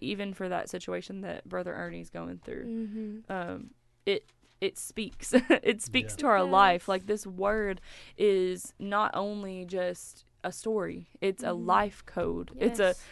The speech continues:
Speaker 1: it's a way of
Speaker 2: Living,
Speaker 1: life.
Speaker 2: breathing word.
Speaker 1: Yes, this whole book is a way of life, a way to
Speaker 2: Yes.
Speaker 1: live. And man, it, I'm just
Speaker 2: Brings
Speaker 1: thankful
Speaker 2: life.
Speaker 1: this morning.
Speaker 3: Amen.
Speaker 2: Mm-hmm. It sustains us.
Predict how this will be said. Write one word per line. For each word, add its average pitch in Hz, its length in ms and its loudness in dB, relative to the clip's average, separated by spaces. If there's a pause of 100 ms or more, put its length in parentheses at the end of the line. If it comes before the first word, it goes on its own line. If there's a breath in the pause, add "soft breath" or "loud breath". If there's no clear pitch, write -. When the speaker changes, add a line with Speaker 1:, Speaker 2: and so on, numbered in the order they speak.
(120)
Speaker 1:
it's 196 160 0
a 190 80 0
way 190 280 4
of 180 100 0
Speaker 2:
Living, 175 140 2
Speaker 1:
life. 175 280 2
Speaker 2:
breathing 254 400 -6
word. 240 460 -10
Speaker 1:
Yes, 190 380 -2
this 196 200 -6
whole 208 480 0
book 185 380 -2
is 180 160 -4
a 180 60 -2
way 180 240 -2
of 175 100 -8
life, 180 340 -2
a 180 120 -2
way 180 320 0
to - 160 -8
Speaker 2:
Yes. 175 100 -8
Speaker 1:
live. 175 360 -4 (920 soft breath)
And 190 240 -8
man, 180 420 -8
it, - 220 -8 (180)
I'm 190 180 -8
just 247 160 -10
Speaker 2:
Brings 185 180 -10
Speaker 1:
thankful 190 180 -12
Speaker 2:
life. - 260 -20
Speaker 1:
this 196 160 -16
morning. 196 320 -14 (340)
Speaker 3:
Amen. 101 440 -12 (680)
Speaker 2:
Mm-hmm. 254 220 -16
It 247 120 -18
sustains 254 540 -10
us. - 460 -16